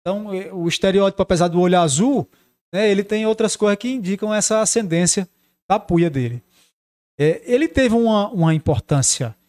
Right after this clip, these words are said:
enorme, inclusive, eu digo, nesse período do cangaço, que ele é afirmado ostensivamente num documento no Pacto dos Coronéis, de mil novecentos e onze,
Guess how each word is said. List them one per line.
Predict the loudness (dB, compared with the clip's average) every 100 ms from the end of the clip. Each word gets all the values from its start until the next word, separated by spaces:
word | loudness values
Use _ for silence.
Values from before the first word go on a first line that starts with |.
| _ _
enorme, | -4 0 2 0
inclusive, | 0 -2 0 0 0 -2 -10 _ _ _ _ _ _ _ _ _ -8
eu | -6 -6
digo, | -8 -8 -8 -14 -20 -16
nesse | -4 -2 -2
período | -2 -4 -4
do | -10
cangaço, | -10 -8 -2 -2 -2 -4 -8
que | -14 -10 -2
ele | 0 0 -4 -8 -14
é | -10 -6 -4
afirmado | -6 -6 -8 -8 -6 -4 -6 -8 -18 _ _ _ _ -6
ostensivamente | -6 -6 -6 -4 -4 -6 -8
num | -8
documento | -6 -6 -6 -8 -8
no | -10
Pacto | -8 -8 -8
dos | -12
Coronéis, | -6 -6 -6 -8 -8 -14 -16
de | -16
mil | -12
novecentos | -10 -8 -10 -10
e |
onze, | -10 -8 -10